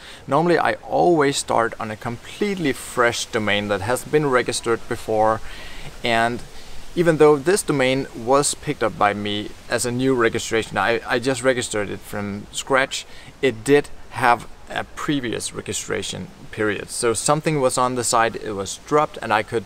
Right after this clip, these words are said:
purchase the domain again. So it's pretty important to check these things, and there's a couple of things we need to check when we purchase a new domain. So first of all, you want to check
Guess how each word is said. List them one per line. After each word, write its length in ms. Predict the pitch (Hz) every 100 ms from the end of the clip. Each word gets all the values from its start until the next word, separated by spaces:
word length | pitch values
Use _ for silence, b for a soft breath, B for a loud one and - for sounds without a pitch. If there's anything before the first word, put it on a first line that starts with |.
| -
purchase 400 | 131 120 - 117
the 160 | 113
domain 300 | 104 107 107
again. 320 | 101 110 139 147 B B B B B B B B
So 640 | - - - 131 127 131 - -
it's 260 | 131 - -
pretty 380 | - 165 160
important 500 | 131 110 131 127 113
to 140 | - -
check 360 | - 90 -
these 220 | 98 95 -
things, 400 | - 87 - -
and 180 | 113
there's 160 | 127 139
a 40 |
couple 280 | 156 196 190
of 60 | 139
things 320 | - 127 123
we 80 | 117
need 220 | 117 -
to 100 | 110
check 320 | - 120 117 - -
when 200 | 107 104
we 120 | 104
purchase 400 | - 104 95 101
a 40 |
new 200 | 98 98
domain. 340 | 98 95 92 98
So 120 | 110
first 340 | - 147 -
of 100 | 135
all, 240 | 135 135 123
you 100 | 117
want 200 | 127 123
to 140 | -
check 260 | 127 117